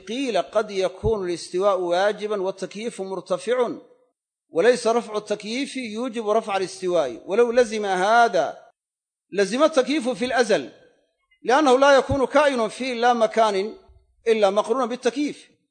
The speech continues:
وقد عقلنا وأدركنا بحواسنا أن لنا أرواحا في أبداننا ولا نعلم كيفية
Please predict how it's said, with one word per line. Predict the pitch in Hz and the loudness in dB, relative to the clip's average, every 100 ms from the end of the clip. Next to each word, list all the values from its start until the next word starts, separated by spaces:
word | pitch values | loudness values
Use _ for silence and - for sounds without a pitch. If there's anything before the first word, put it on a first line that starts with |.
| _ | _
وقد | 190 233 240 | -2 -2 2
عقلنا | 226 254 254 208 | 2 2 0 2
وأدركنا | 202 214 214 254 208 190 | 4 4 4 0 0 -2
بحواسنا | 190 190 208 233 - 180 185 226 _ _ _ _ | -2 0 2 0 -2 -4 -4 -6 _ _ _ _
أن | 277 269 | 0 6
لنا | 233 269 254 214 | 6 8 6 4
أرواحا | 214 262 220 214 | 6 6 4 -4
في | 247 226 | 2 2
أبداننا | 190 208 233 208 196 | 2 4 4 4 2
ولا | 233 226 | 4 2
نعلم | 240 233 202 | 2 0 0
كيفية | 185 196 233 208 | -2 -6 -4 -4